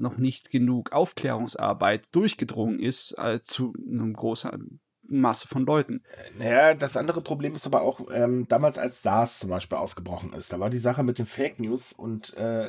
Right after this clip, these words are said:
Speaker 2: et cetera in den Blubberblasen bei Facebook und Co. noch nicht ganz so schlimm. Das hat ja jetzt natürlich zugenommen und auch in Deutschland gibt es einen Haufen Gerüchte über den, äh, was denn hier so alles passiert wäre. Ich hab letztens, ähm,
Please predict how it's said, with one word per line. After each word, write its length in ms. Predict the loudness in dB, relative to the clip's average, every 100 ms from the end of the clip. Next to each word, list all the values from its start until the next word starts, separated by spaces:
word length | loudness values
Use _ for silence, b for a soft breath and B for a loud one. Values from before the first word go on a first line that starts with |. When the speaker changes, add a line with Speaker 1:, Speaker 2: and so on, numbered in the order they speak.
| -8
Speaker 2:
et 160 | -6 -4
cetera 380 | -2 4 4
in 140 | 4 2
den 200 | -2 -2
Blubberblasen 720 | 2 4 4 0 0 0 -2
bei 260 | 0 0 -2
Facebook 380 | -4 -6 -6 -8
und 100 | -4
Co. 160 | -2
noch 120 | -2
nicht 160 | -4 0
ganz 240 | 2 2
so 160 | 0 -4
schlimm. 340 | -6 -6 -10 B B B B -8
Das 120 | -2
hat 140 | 4
ja 60 | 4
jetzt 100 | 4
natürlich 320 | 4 2 0
zugenommen 340 | 0 0 0 0
und 80 | -2
auch 120 | 0
in 80 | 4
Deutschland 320 | 4 2 -4
gibt 160 | -8
es 120 | -12 -6
einen 360 | -6 -6 0
Haufen 560 | 4 4 4 2 2 4
Gerüchte 480 | 4 4 0 -2 -4
über 180 | -2
den, 320 | -2 -2 -4 -4
äh, 380 | -2 0 -2 B B B -4
was 180 | -2
denn 140 | 0 2
hier 120 | 2
so 120 | 4
alles 200 | 4 2
passiert 540 | 0 -6 -2 2 2 2
wäre. 220 | 0 0
Ich 80 | -2
hab 100 | -4
letztens, 460 | -4 -4 -6 -8 -2
ähm, 460 | 0 2 2 -2